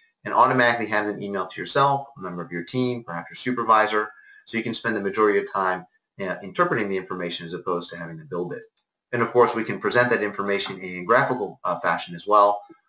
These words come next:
Uh, there are a number of different options that made available to you. We also make available the ability to filter, uh, broad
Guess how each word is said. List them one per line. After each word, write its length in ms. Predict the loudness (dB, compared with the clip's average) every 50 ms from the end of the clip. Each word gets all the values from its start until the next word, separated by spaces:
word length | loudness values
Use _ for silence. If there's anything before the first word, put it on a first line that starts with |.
| -8
Uh, 120 | -6 -4 -2
there 120 | -2 -2
are 40 | -2
a 40 | -2
number 180 | -2 0 0 0
of 60 | 0
different 220 | -2 -4 -4 -4
options 340 | -2 -2 -4 -6 -10 -12 -12
that 100 | -12 -12
made 180 | -10 -12 -10 -10
available 380 | -8 -8 -8 -8 -8 -12 -14 -10 -6
to 60 | -6
you. 240 | -6 -6 -6 -10 -14 _ _ _ _ _ _ _ _ _ _ _ _ _ _ _ _ _ -20 -20 -20 -20 -20 -20 -20 -20 -20 -20 -20 -20 -20 -20 _ _ _ _ -2
We 120 | 2 4
also 360 | 6 8 8 6 6 4 4
make 240 | 4 4 4 2 2
available 480 | 4 4 6 8 8 8 8 6 4 4
the 120 | 4 2
ability 520 | 4 6 6 6 6 6 4 2 0 -2 -4 -8 -10 -8
to 300 | -4 -2 -2 -4 -4 -8 _ -20 -10 0 4
filter, 560 | 4 4 4 4 2 4 4 4 4 2 -2 -10 _ _ _ _ -2
uh, 260 | 0 0 2 0 -2 -4 -12
broad 640 | -14 -4 2 4 6 8 10 10 8 8 6 4 0